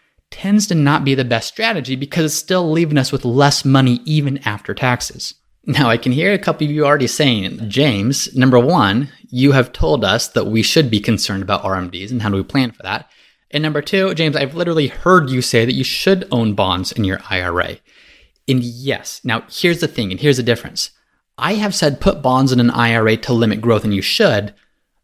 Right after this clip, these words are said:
but limiting growth should not be the driving reason for doing so. The driving reason starts with determining your overall asset allocation first.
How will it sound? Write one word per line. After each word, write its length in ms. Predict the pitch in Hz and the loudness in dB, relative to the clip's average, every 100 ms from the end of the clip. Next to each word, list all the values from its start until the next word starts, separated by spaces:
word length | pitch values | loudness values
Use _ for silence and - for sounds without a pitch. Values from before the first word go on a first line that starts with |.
| _ | _
but 140 | 139 | 0
limiting 420 | 139 151 185 185 156 | 4 4 6 4 4
growth 260 | 131 135 | 4 4
should 220 | - 139 | 2 0
not 260 | 113 123 135 | 0 0 2
be 100 | 127 | 0
the 80 | 117 | 0
driving 440 | 110 107 104 104 | 0 0 0 0
reason 300 | 107 113 101 | 2 2 0
for 120 | 95 | -2
doing 340 | 101 110 104 98 | 0 2 4 2
so. 380 | - - - - _ _ _ _ _ _ _ | 0 -4 -8 -14 _ _ _ _ _ _ _
The 100 | 135 | -4
driving 920 | 113 120 143 180 202 196 180 147 131 | -2 -2 2 4 2 2 0 -2 -2
reason 640 | 135 190 143 104 101 147 - _ - | 0 2 2 0 0 -2 -6 _ -10
starts 640 | - - - 175 151 - | -8 -4 2 2 2 -2
with 140 | 143 - | -4 -2
determining 640 | 117 - 160 156 160 160 | -4 -2 0 0 2 2
your 160 | 131 - | 0 2
overall 360 | 123 123 123 117 | 0 2 2 2
asset 280 | 110 98 - | 0 -2 -2
allocation 520 | 90 95 - 92 98 | -4 -4 -10 -10 -8
first. 420 | - - - - | -6 -8 -8 -12